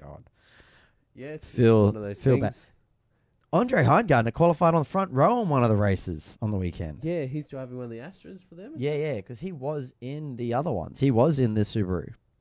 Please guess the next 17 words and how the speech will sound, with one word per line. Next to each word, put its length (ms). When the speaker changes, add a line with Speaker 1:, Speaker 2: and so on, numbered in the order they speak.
Speaker 2:
Yeah. 160
Yeah, 300
it's, 240
it's, 420
uh, 300
he 120
did 160
a 40
really 240
good 160
job 220
for 60
the, 300
the 480
Kelly 220
boys, 420
um, 460